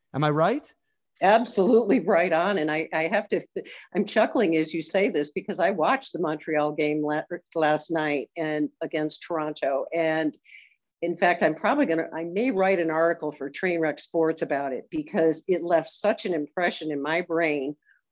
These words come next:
Speaker 2: watching Austin Matthews' press conference afterwards with his cap on, covering his eyes. And you could see that, that he was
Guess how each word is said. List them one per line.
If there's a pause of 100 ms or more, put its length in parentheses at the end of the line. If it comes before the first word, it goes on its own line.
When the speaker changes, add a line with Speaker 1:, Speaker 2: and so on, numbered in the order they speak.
(220)
Speaker 2:
watching
Austin
Matthews'
press
conference
afterwards (360)
with
his
cap
on, (220)
covering
his
eyes. (500)
And (120)
you
could
see
that, (240)
that
he
was